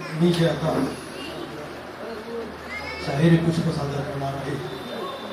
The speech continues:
त्याचं शीर्षक आहे डंका सावित्रीचं.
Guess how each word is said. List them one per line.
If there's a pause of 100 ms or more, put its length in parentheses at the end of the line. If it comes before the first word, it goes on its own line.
(260)
त्याचं
शीर्षक
आहे (560)
डंका
सावित्रीचं.